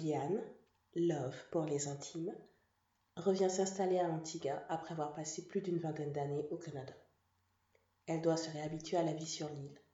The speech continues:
trouver ses marques dans son nouveau boulot comme chef de projet dans une entreprise de communication. Heureusement, elle peut compter sur Richard, un membre de son équipe, qui lui aspire à une carrière de chanteur.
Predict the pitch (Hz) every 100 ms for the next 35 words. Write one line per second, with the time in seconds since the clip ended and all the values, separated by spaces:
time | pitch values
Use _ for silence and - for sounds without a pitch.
0 | _ _ _ _ _ _ _ - - 208
1 | 190 190 190 180 175 - 160 160 - 170
2 | 165 165 160 165 160 156 160 - 151 -
3 | 156 156 151 - 151 156 156 147 147 151
4 | - - 151 151 - 143 143 143 139 143
5 | - - _ _ _ _ _ - 180 180
6 | 165 165 170 - - _ _ _ - 180
7 | 180 175 175 165 160 - 156 - - 147
8 | 131 - - _ _ _ _ - 175 170
9 | 170 165 151 147 143 143 - 151 - -
10 | _ _ _ - 208 185 185 196 - 160
11 | - 156 151 - 165 151 151 165 143 143
12 | 135 135 - 143 - 131 135